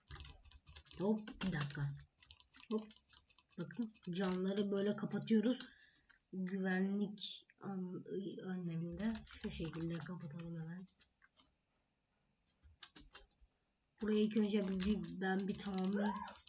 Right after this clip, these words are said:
Barış şu anda, Barış konuşuyor. Kardeşim konuşuyor.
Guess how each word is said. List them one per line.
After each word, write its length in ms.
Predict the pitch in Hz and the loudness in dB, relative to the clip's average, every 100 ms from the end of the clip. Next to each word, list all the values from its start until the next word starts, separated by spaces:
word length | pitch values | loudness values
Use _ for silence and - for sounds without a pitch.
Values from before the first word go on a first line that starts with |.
| - _ - | -18 _ -14
Barış 520 | 170 185 190 247 330 - - - - | -4 0 0 0 -4 -6 -6 -4 0
şu 140 | 208 | 2
anda, 400 | 196 196 214 190 | 2 4 4 4
Barış 520 | 196 190 180 190 - | 2 2 0 -2 -6
konuşuyor. 760 | - 214 180 175 - 185 196 - | -4 0 0 0 0 0 0 -2
Kardeşim 560 | 202 185 175 180 190 190 | -2 0 2 0 0 -2
konuşuyor. 640 | 175 170 147 185 196 | -2 -2 -2 -4 -2